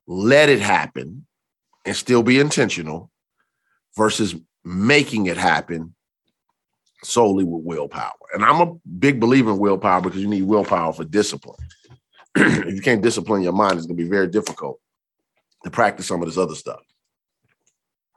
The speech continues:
Now, let's get back to it.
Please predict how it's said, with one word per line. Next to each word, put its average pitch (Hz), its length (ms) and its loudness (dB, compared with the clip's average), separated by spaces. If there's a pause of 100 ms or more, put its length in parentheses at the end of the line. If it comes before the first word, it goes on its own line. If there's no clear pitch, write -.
(2250)
Now, 110 300 2 (1080)
let's 85 160 -14
get 101 160 0
back 78 240 0
to 71 200 -2
it. - 60 -16